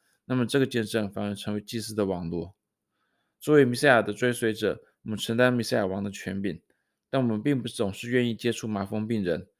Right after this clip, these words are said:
我们加入对同性恋、堕胎或吸毒等问题的辩论，也捍卫圣经的观点。世俗社会在很大程度上扮演了一个假祭司的角色，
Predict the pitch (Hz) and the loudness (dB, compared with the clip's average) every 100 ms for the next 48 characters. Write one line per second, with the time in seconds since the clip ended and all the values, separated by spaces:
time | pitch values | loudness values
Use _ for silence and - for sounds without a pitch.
0 | _ _ _ 113 110 127 131 120 131 120 | _ _ _ -6 2 4 4 2 0 0
1 | 117 110 131 123 113 107 120 113 110 107 | -4 -6 -2 0 0 0 -2 0 -4 -4
2 | 120 110 123 120 110 107 110 104 101 107 | -4 -4 -2 -2 0 0 -2 -4 -6 -2
3 | 117 107 110 98 - _ _ 113 117 123 | 0 2 0 -2 -6 _ _ -4 0 2
4 | 117 120 110 113 107 107 107 101 - _ | 0 -4 -4 -4 0 0 0 -4 -6 _
5 | _ _ _ _ _ _ _ - 160 143 | _ _ _ _ _ _ _ -6 -2 0
6 | 131 - 135 123 127 120 107 120 - 107 | -2 2 2 4 2 2 2 0 0 -2
7 | 117 110 117 107 - 120 95 95 107 101 | 0 2 0 0 0 2 2 0 -2 -2
8 | 92 87 117 104 107 101 101 71 - 104 | -4 -4 -6 -8 -6 -4 -2 -4 -2 -4
9 | - | -4